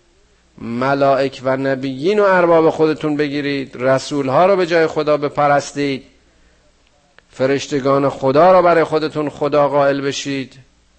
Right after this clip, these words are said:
و یا واسطه های میان خدا متصور بشید؟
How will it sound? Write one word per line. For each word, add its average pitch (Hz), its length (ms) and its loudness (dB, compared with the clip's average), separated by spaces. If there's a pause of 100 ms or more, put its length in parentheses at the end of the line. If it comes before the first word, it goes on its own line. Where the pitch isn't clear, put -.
(800)
و 123 140 2
یا 147 140 4
واسطه 135 440 0
های 131 240 2
میان 131 280 -4
خدا 127 300 -4
متصور 123 600 -6
بشید؟ 113 480 -10